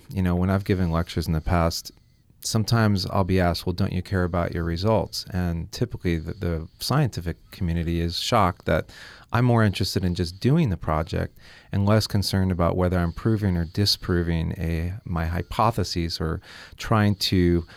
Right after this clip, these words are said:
uh, predict. Uh, the predictions are less im-, important to me, and just the doing is more important. And wh-, what Mark was, you know, s-,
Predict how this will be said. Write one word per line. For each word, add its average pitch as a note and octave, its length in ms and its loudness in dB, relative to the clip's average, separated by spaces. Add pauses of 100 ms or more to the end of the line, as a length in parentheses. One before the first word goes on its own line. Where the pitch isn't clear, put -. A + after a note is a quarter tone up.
(400)
uh, F2+ 200 2
predict. G2+ 840 0 (260)
Uh, F2+ 340 0
the D#2+ 120 -6
predictions A2 640 0
are F#2 100 4
less G2+ 280 4
im-, F2+ 200 0
important G2 520 -2
to - 80 -4
me, F2 120 2
and E2+ 140 0
just G2 180 -6
the F#2 60 -2
doing F2 460 0
is D#2+ 140 -4
more D#2 180 -2
important. D#2 420 -4
And D#2+ 160 -4
wh-, - 180 -12
what F#2 160 -2
Mark A2+ 300 0
was, - 320 -4 (300)
you F#2+ 80 -2
know, F2 160 2
s-, E2 160 -4